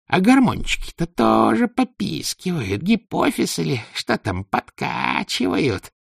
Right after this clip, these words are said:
Ты про это у доктора спроси. Тельце соком наливается. Неужто никогда, э, об этом не думаешь, девственница ты моя орлеанская?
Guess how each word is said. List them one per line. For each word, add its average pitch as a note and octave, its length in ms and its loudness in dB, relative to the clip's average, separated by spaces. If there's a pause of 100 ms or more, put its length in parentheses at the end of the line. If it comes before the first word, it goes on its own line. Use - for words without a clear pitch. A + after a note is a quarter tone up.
(180)
Ты E3+ 180 0
про E3+ 220 -2
это E3+ 260 -4
у F#3 80 -2
доктора - 380 -4
спроси. A2+ 500 -6 (880)
Тельце C#3+ 400 0
соком A2 520 -4
наливается. D3 760 -4 (420)
Неужто B3 400 4
никогда, G#3 760 2
э, - 200 -8 (520)
об - 180 -2
этом - 260 -2
не G#3+ 100 2
думаешь, G2+ 480 4
девственница C3+ 1300 2
ты F#2+ 180 -6
моя G2 360 -6
орлеанская? - 840 -10